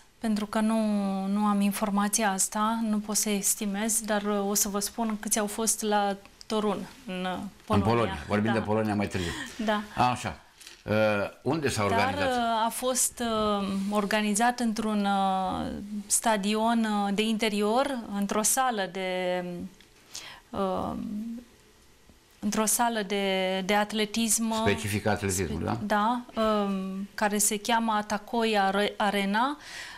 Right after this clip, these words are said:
Speaker 1: Uh, știu că are o capacitate de șapte mii cinci sute de locuri.
Speaker 2: Și, paranteză, câți spectatori erau? Erau ceva oameni pe acolo?
Speaker 1: Uh, erau, erau susținătorii celor, fiind campionat balcanic, au venit susținătorii celor care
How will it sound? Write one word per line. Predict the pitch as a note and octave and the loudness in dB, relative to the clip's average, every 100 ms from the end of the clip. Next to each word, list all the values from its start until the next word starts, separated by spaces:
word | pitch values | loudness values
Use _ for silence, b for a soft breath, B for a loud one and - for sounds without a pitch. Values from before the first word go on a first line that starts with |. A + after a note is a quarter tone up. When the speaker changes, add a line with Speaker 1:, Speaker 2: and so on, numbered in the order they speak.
| B | B
Speaker 1:
Uh, | - A3 A3 | 2 4 4
știu | G#3+ C4+ | 2 -2
că | B3+ | 2
are | B3 B3 | 2 4
o | B3+ | 2
capacitate | B3 A3+ A#3 A3 G#3 A#3 A#3+ | 2 0 -2 -4 0 0 2
de | A#3+ G#3+ | 2 2
șapte | - B3 - B3 | 2 0 -2 2
mii | A#3 | 2
cinci | A#3 A#3+ A3+ | 2 2 0
sute | - | 0
de | G#3 G#3 | 0 2
locuri. | G3+ G3 - B3+ D4 | 2 0 0 -2 0
Speaker 2:
Și, | |
paranteză, | - A2 A2 A2 A#2+ A2+ | 0 2 2 0 0 0
câți | B2 | -2
spectatori | - F2+ F2+ F2 F2+ | -2 -2 0 0 0
erau? | F2+ E2+ - F2 | 0 -2 -4 0
Erau | G2 G#2+ | 2 2
ceva | - G#2+ | 0 0
oameni | A2 - A2+ | 0 0 -2
pe | - | -4
acolo? | - - | -6 -2
Speaker 1:
Uh, | C4+ C#4 C4+ C4+ E4+ | 2 4 2 2 0
erau, | D#4+ A3 B3 C#4 | 2 0 0 -2
erau | G#3+ F3+ G3+ B3 | -2 0 0 0
susținătorii | B3 B3 A#3+ A#3+ A3+ A#3+ B3 | 0 -2 0 0 0 0 0
celor, | A#3+ B3+ A#3+ A#3+ A#3+ | 0 2 2 2 0
fiind | - C4 B3+ | 0 0 0
campionat | C4 B3 C4 C4 A#3+ | 0 0 0 0 2
balcanic, | B3 A#3+ C#4 C#4 C#4 C#4 | 0 -2 -4 -2 -2 -2
au | C4 | -2
venit | B3 A3+ C4 | 0 0 0
susținătorii | B3+ A#3+ - A3 G#3+ B3+ B3 | 0 0 -2 -2 -6 -6 -4
celor | B3+ A#3+ A3+ | -2 0 -2
care | A3+ A3+ A3+ | 0 0 0